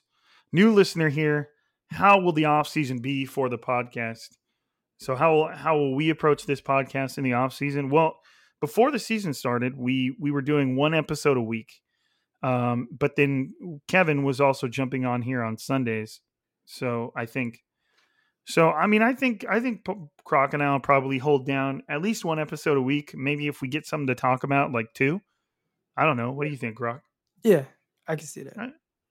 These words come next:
Speaker 1: I think that's reasonable. It's just, I, I, we're not gonna just disappear. That's for sure. The podcast isn't just gonna stop because we're in the off season. Because if there's one thing the forty-niners can do, it's keep us,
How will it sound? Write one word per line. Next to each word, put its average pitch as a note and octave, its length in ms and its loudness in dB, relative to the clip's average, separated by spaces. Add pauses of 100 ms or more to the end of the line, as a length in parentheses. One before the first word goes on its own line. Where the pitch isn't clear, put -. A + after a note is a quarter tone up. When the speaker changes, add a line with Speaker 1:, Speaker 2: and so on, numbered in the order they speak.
Speaker 1:
I G3 100 -2
think G#3 120 0
that's C3 180 -4
reasonable. B2+ 480 -4
It's D3+ 140 -2
just, F#3+ 200 -4
I, F#3 300 2
I, E3+ 260 -2 (100)
we're F#3+ 180 -2
not G3+ 180 4
gonna D#3 140 -4
just C3+ 300 -10 (440)
disappear. C3+ 560 2
That's C3 220 2
for A#2 100 -8
sure. A#2+ 240 -10
The B2+ 60 -10
podcast C3 580 -2
isn't B2 160 -10
just B2 180 -10
gonna B2 120 -6
stop C3+ 320 -2
because B2+ 240 -4
we're B2+ 80 -2
in A#2+ 80 -2
the A#2+ 60 0
off C3 200 0
season. A#2 280 -6 (380)
Because C#3 220 -2
if B2+ 80 -6
there's C3+ 180 4
one D#3+ 200 2
thing D#3+ 180 -2
the C#3+ 60 2
forty-niners C#3+ 580 2
can D3+ 320 -2
do, C3+ 240 2
it's A#2+ 160 -4
keep C#3 240 -6
us, A#2+ 280 -4